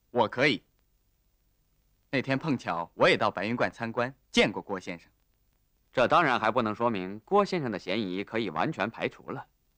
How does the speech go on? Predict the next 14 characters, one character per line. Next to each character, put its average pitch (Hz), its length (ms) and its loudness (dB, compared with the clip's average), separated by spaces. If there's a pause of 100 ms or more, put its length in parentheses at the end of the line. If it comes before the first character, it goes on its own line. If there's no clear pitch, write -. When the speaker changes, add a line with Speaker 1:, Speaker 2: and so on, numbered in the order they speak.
(720)
Speaker 2:
因 123 140 0
为 117 120 4
刘 113 220 4
太 220 140 -4
太 120 100 -4
所 90 160 -2
报 98 180 4
失 110 160 -6
的 101 100 -2
那 110 120 -2
四 208 200 -8
万 123 180 -4
港 - 200 -20
币， 160 220 -8